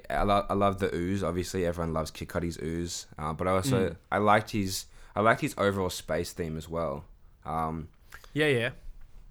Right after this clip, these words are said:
Speaker 1: so that kind of cosmic, like, lots of pads and, you know, um, kind of,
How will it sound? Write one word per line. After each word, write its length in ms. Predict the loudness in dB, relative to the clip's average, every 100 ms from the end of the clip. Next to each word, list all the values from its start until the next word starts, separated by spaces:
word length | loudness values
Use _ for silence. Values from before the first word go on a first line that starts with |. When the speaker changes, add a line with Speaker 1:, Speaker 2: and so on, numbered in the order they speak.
| -8
Speaker 1:
so 140 | 2
that 140 | 4 4
kind 180 | 4 4
of 80 | 2
cosmic, 560 | 2 2 2 -2 0
like, 140 | -2 0
lots 240 | -2 -2
of 100 | -8
pads 460 | 0 2 4 2 -2
and, 300 | -6 -6 -6
you 120 | -6
know, 260 | -6 -6 -10 -16 -20 -20 -20 -20 -18 -14
um, 640 | -10 -8 -8 -8 -10 -14 -16
kind 240 | -10 -6 -4
of, 320 | -6 -10 -16